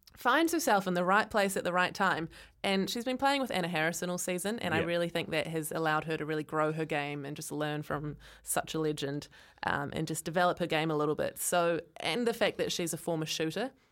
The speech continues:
Speaker 1: so she knows what the shooters are thinking and where they're gonna go before they even know where they're
Speaker 2: What
Speaker 1: going.
Speaker 2: level did she play shooter to?
Speaker 1: Oh, I, not high. I'd say
Speaker 2: Okay.
Speaker 1: maybe school level. She's a
Speaker 2: Right.
Speaker 1: Mags,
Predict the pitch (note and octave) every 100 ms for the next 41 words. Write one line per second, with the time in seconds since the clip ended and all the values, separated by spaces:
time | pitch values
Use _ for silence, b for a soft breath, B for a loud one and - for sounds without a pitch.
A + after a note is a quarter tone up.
0 | b - E3+ - E3+ D#3+ F3 E3 C#3+ D3
1 | - D#3 - E3 E3 D#3 - D3 D3+ -
2 | C#3+ D3+ D#3 D#3 D3+ D3 D3 D3+ D#3 D3+
3 | D3+ D#3+ F#3 E3+ D3 E3 A3 E3 D#2+ D#2+
4 | - D#2 F#2+ F3+ - D3+ D#3 E3 D#3 D#3
5 | D3+ C3 B2+ D3 E3 D#3 - - D4 D4
6 | C#4 - - - B3 - E3+ D3+ D#3 D3+
7 | A3+ A#3+ - F#3 F3 F3 E3+ - F3 D#3+
8 | D#3+ - F#3+ - B3 A3 F#3+ F#3 E3 E3
9 | -